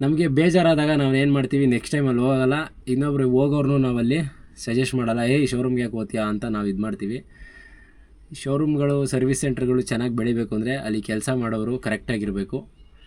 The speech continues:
ಕೆಲಸ ಮಾಡೋರು ಆಡೋ ಮಾತು ಸಹ ಕರೆಕ್ಟ್ ಆಗಿರ್ಬೇಕು. ಆ, ರೂಡ್ ಆಗಿ ಅಂದ್ರೆ ಯಾರು ಏನೂ ಡೈರೆಕ್ಟ್ ಆಗಿ ಏನೂ ಅನ್ನಲ್ಲ, ಅವ್ರ ಬಿಹೇವಿಯರ್ ಇರುತ್ತಲ್ಲ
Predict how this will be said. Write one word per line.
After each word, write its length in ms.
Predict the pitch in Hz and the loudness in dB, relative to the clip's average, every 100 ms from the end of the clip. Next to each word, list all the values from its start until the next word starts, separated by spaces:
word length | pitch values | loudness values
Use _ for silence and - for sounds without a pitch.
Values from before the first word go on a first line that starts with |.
| - - | -20 -12
ಕೆಲಸ 220 | 110 104 | -8 -4
ಮಾಡೋರು 380 | 131 120 117 113 | -2 0 0 0
ಆಡೋ 300 | 101 104 120 | 0 0 0
ಮಾತು 420 | 104 107 117 123 | 0 0 0 -4
ಸಹ 320 | - 104 120 107 | -4 -6 -6 -6
ಕರೆಕ್ಟ್ 240 | 104 101 | -6 -4
ಆಗಿರ್ಬೇಕು. 500 | 107 101 98 95 131 - - - - - - - - | -2 -2 -4 -4 -8 -10 -20 -20 -20 -20 -20 -20 -8
ಆ, 120 | 104 | -2
ರೂಡ್ 280 | 120 147 151 | 4 6 6
ಆಗಿ 240 | 139 135 | 4 4
ಅಂದ್ರೆ 260 | 123 135 135 | 2 2 2
ಯಾರು 260 | 113 156 | 4 4
ಏನೂ 440 | 156 156 170 180 175 - | 6 6 6 4 0 -4
ಡೈರೆಕ್ಟ್ 280 | 123 147 151 | 0 2 4
ಆಗಿ 140 | 160 147 | 4 4
ಏನೂ 140 | 151 | 4
ಅನ್ನಲ್ಲ, 420 | 143 139 110 104 | 4 4 2 0
ಅವ್ರ 180 | 110 120 | -2 -4
ಬಿಹೇವಿಯರ್ 580 | 117 131 131 170 156 147 | 2 2 4 6 8 6
ಇರುತ್ತಲ್ಲ 380 | 143 127 120 | 4 2 0